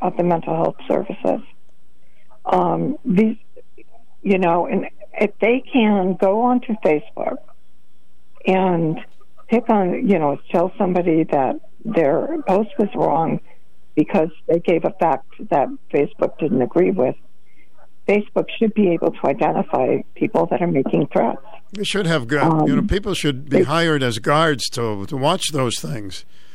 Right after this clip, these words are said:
Speaker 2: You don't wanna
Speaker 1: Right.
Speaker 2: pry in somebody's personal stuff, but sometimes they just put it all over the place, and you say, "Whoa, you know, this needs
Speaker 1: No,
Speaker 2: to be
Speaker 1: they're
Speaker 2: reported."
Speaker 1: already on Facebook,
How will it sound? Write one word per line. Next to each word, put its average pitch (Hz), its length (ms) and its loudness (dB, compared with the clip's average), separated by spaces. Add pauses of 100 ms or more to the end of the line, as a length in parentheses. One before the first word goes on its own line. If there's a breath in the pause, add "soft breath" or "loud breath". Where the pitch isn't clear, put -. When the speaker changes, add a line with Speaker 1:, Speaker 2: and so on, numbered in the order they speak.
(320 soft breath)
Speaker 2:
You 160 180 2
don't 180 120 0
wanna 165 60 4 (120)
Speaker 1:
Right. - 120 -8
Speaker 2:
pry 143 280 -2
in 127 140 0
somebody's 127 600 -2 (380 soft breath)
personal 143 440 0
stuff, 151 380 2
but 120 140 -4
sometimes 135 480 0
they 131 100 0
just 120 240 -2
put 143 180 0
it 131 120 0
all 131 220 2
over 170 260 2
the 120 80 -2
place, 113 400 -2
and 123 80 -4
you 117 60 -2
say, 120 180 -2
"Whoa, 131 420 2 (1120 soft breath)
you 127 80 -6
know, 135 140 -2
this 156 200 -2
needs 151 200 6
Speaker 1:
No, 214 80 6
Speaker 2:
to 196 60 4
be - 80 2
Speaker 1:
they're 196 160 4
Speaker 2:
reported." 220 360 4
Speaker 1:
already 220 60 4
on 156 160 2
Facebook, 160 560 2